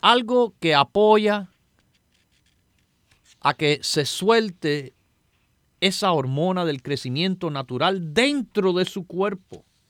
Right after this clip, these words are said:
Usted la tiene. No la tiene en tanta cantidad, pero por eso la vamos a empujar a que, bueno, por lo menos tenga o lo fu-, le funcione más.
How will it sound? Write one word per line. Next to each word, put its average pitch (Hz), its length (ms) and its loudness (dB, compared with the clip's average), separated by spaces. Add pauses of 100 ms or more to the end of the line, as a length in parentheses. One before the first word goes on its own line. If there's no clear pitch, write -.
(400)
Usted 190 300 -6
la 262 120 2
tiene. 233 500 -4 (920)
No 139 260 2
la 190 140 8
tiene 196 320 0
en 156 240 -2
tanta 151 360 -2
cantidad, 123 720 -2 (720)
pero 127 200 2
por 113 180 -2
eso 147 260 2
la 139 100 2
vamos 135 300 0
a 143 60 0
empujar 123 720 2 (880)
a 123 140 -6
que, 113 340 -4 (560)
bueno, 262 300 -2
por 190 160 -2
lo 143 80 0
menos 143 400 -4 (480)
tenga 175 400 2
o 123 180 0
lo 117 160 -2
fu-, - 280 -14
le 110 140 -6
funcione 110 580 -8
más. 180 440 -6